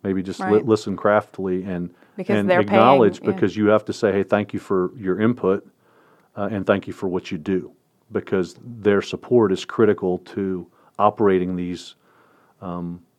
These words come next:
Speaker 1: mega, mega departments nowadays, and all of them, quite frankly. You know, I think you even see at the smaller levels, the, the smaller schools that have more developed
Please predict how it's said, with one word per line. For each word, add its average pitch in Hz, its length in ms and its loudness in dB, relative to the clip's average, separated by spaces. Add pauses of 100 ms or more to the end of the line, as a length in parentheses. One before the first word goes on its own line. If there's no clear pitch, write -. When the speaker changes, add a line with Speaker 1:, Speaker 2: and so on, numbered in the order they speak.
(220)
Speaker 1:
mega, 92 400 0
mega 95 320 -2
departments 90 580 -4
nowadays, 85 540 -8
and 104 100 -2
all 104 300 4
of 98 80 2
them, 85 160 -8
quite 87 220 -6
frankly. 101 420 -10 (160)
You 101 80 -6
know, 92 100 -4
I 87 80 -4
think 95 260 -6
you 95 240 -8
even 92 180 -6
see 104 220 -4
at 92 100 -4
the 92 80 -12
smaller 98 440 -2
levels, 87 460 -6 (680)
the, 92 460 -2 (160)
the 98 140 -4
smaller 104 440 0
schools 101 640 -4
that 98 160 0
have 98 260 0
more 95 180 -4
developed 92 560 -2